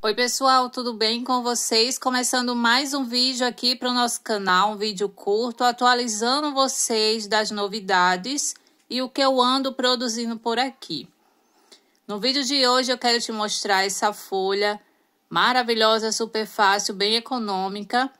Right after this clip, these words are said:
Uma folha natalina, tá?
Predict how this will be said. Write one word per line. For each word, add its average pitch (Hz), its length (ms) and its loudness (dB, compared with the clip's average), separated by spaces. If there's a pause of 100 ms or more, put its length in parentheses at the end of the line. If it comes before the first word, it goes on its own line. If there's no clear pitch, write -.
(400)
Uma 269 240 0
folha 254 380 0
natalina, 220 960 0
tá? 185 420 2